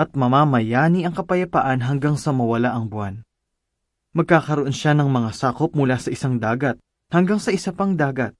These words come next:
at mula sa ilog hanggang sa mga dulo ng lupa, at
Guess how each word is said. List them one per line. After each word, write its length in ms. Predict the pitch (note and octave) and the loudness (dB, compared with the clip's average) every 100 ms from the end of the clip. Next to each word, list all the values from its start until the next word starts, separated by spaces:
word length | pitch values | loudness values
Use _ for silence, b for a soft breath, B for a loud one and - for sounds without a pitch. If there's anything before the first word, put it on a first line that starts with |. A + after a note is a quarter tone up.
| _ _ | _ _
at 160 | C#3 C#3 | -6 -2
mula 320 | C3 B2 A#2+ | 0 0 0
sa 160 | - | -4
ilog 320 | B2+ C#3+ E3+ E3 | -2 2 4 2
hanggang 320 | C3+ D3+ D3+ C#3+ | 0 0 0 -2
sa 160 | D#3 | -2
mga 240 | C3 A#2 G2+ | -2 -2 -2
dulo 320 | A2 E3 F#3+ | 0 2 2
ng 160 | F#3+ | 2
lupa, 400 | E3+ D#3+ D#3 E2+ - _ _ _ _ _ | 0 0 -4 -12 -14 _ _ _ _ _
at 80 | - | -8